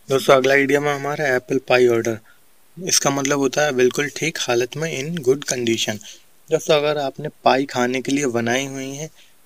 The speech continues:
तो उसे क्या करना है, आप लोगों को अगर अच्छी तरीके से, अ, रखना है, मतलब कि आप लोग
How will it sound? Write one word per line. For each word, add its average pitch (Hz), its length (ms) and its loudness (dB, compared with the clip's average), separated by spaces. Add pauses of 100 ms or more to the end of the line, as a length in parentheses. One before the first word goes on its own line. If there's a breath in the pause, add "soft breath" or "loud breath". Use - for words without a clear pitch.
(120)
तो 131 280 2
उसे 135 340 -2
क्या 139 180 0
करना 139 260 -6
है, 165 80 -2
आप 131 260 -4
लोगों 135 140 -6
को 143 80 -6
अगर 143 200 -4
अच्छी 135 320 0
तरीके 127 400 -2
से, 135 340 -2
अ, 127 160 -8
रखना 117 520 -6
है, 147 100 -10
मतलब 131 280 -8
कि 135 160 -8
आप 127 240 -4
लोग 127 380 -4